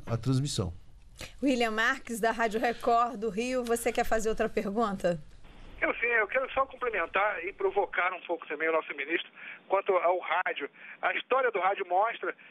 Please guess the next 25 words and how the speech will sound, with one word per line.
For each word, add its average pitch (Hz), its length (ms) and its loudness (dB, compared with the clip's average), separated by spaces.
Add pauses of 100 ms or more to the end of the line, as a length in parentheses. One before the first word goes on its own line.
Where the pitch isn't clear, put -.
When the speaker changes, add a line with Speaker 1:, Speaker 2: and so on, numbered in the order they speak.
(100)
Speaker 3:
que 214 480 2
quando 277 400 2
surgiu 196 280 4
o 175 40 4
F 165 220 -2
M, 226 360 0 (880)
o, - 160 6
é, 175 220 4
houve 247 260 2
necessidade 202 680 -2 (360)
de - 120 -2
distri-, - 500 -6
se - 160 -4
distribuir 240 640 0
o 214 60 2
receptor 185 640 2 (420)
e 226 100 0
também 226 580 -2 (280)
a 185 180 2
incentivar 254 600 0
a 233 40 -2
produção 214 680 0
nacional. 247 680 2 (840)
Isso, 226 280 0 (540)
é, 135 640 4